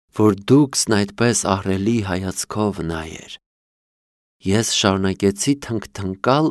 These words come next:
ու ասացի. «Ես ոչ ոքի մատնել չեմ ուզում, ոչ էլ ժամանակ ունեմ մատնելու, ես պետք է գնամ, իմ նեգրին գտնեմ»։ Երևում էր, որ ասածս դուր չեկավ,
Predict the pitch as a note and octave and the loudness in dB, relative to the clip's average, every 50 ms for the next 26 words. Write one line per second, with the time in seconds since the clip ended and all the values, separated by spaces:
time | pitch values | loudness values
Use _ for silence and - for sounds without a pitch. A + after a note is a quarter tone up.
0 | - - C#3 C#3 C#3+ - - - G#2+ G#2 - A2+ A2 G#2 - - D3+ C3 - - | -2 -2 0 0 0 0 -2 -6 -8 -4 -2 -2 -2 0 2 2 2 2 2 0
1 | _ _ _ _ _ _ _ _ _ _ - D3 E3 D#3+ - C#3 D#3 D#3+ - - | _ _ _ _ _ _ _ _ _ _ 4 6 6 6 6 4 2 2 2 2
2 | D#3+ D#3 C#3 - F3 E3 D3+ D3+ D#3 - - E3 E3+ F3 E3+ E3 E3 - - - | 0 0 0 2 0 2 2 0 0 0 2 4 4 4 4 2 0 -2 -2 -2
3 | D3+ D#3+ E3 E3 D#3 A2+ A2 B2+ G#2 - - _ _ _ _ D#3+ E3+ E3+ - F#3+ | 0 2 2 2 2 4 4 4 2 2 0 _ _ _ _ 4 4 6 6 6
4 | F#3 E3+ C#3+ B2 D3+ D3+ D3+ D#3 D#3+ D#3+ E3+ E3+ E3+ - D3+ C#3 C3 A#2+ A2+ A2 | 6 6 4 2 2 2 2 2 2 2 2 2 2 2 4 4 4 2 2 2
5 | G#2+ G#2+ G#2 G#2 G#2 G#2+ G#2+ F#2+ F2+ F2+ F2 - - _ _ _ _ - C#3 D3+ | 2 2 0 0 -2 -2 -2 0 0 0 -2 -4 -6 _ _ _ _ 0 2 2
6 | C#3+ - - E3+ F3 E3 - - D3+ B2+ A#2 C3+ C3+ E3+ F#3+ F#3 C3+ G2+ - _ | 2 2 2 2 2 4 2 0 -2 0 2 2 4 6 6 6 4 2 -2 _
7 | _ _ _ - D#3+ E3 E3+ D#3 C3+ C3+ C#3 C#3 C3+ C3 B2+ C#3 D3+ E3 E3 C3+ | _ _ _ 6 6 8 8 8 8 6 6 6 6 4 4 4 4 2 2 2
8 | A#2 A2+ G#2+ - - A#2+ A2 G2 E2 - - _ _ _ _ _ _ _ _ _ | 2 0 0 -2 -2 0 0 0 0 -2 -8 _ _ _ _ _ _ _ _ _
9 | _ _ _ _ _ _ _ _ _ _ _ _ _ - - G2+ G#2 A2+ G#2+ A#2+ | _ _ _ _ _ _ _ _ _ _ _ _ _ -2 0 2 2 2 0 0
10 | B2 A#2+ A2+ G#2 F#2+ G2+ G2+ G2+ G#2 G2+ A#2 A#2 - - G#2 - - - A#2 A#2+ | 0 0 0 0 2 2 2 2 2 0 -2 -4 -4 -6 -8 -8 -4 -2 -2 -2
11 | - - - F#2+ - - - - - | -2 -4 -6 -6 -6 -8 -12 -16 -16